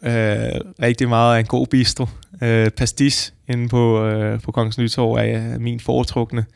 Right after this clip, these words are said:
Øh, så der vil jeg nok helt klart tage familien og vennerne med ind. Øh, men der er jo tusind forskellige gode restauranter, men, men det er i hvert fald min favorit herhjemme.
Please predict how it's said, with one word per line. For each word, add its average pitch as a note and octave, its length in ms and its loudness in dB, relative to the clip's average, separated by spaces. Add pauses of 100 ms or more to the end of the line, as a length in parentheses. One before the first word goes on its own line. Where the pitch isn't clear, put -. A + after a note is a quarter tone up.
(520)
Øh, G#2+ 480 0
så A2+ 160 -2
der B2 120 6
vil C3 100 2
jeg B2 120 4
nok A2+ 260 -2
helt B2 300 -2
klart A#2 220 0
tage A2 240 -2
familien A#2 440 -4
og G#2+ 100 -4
vennerne A2 340 -2
med A2+ 180 0
ind. A2+ 200 -4 (320)
Øh, A2+ 320 -6
men A2 200 -8
der A2 80 -2
er A2+ 120 0
jo A2+ 60 2
tusind B2+ 460 -8
forskellige A#2+ 440 -4
gode A#2+ 240 0
restauranter, A2+ 400 -6
men, A2 340 -8
men A#2+ 120 0
det A#2+ 60 0
er C#3+ 40 6
i - 20 4
hvert B2+ 180 6
fald C3 120 -2
min C3+ 180 -2
favorit A#2 380 -2
herhjemme. A2+ 320 -6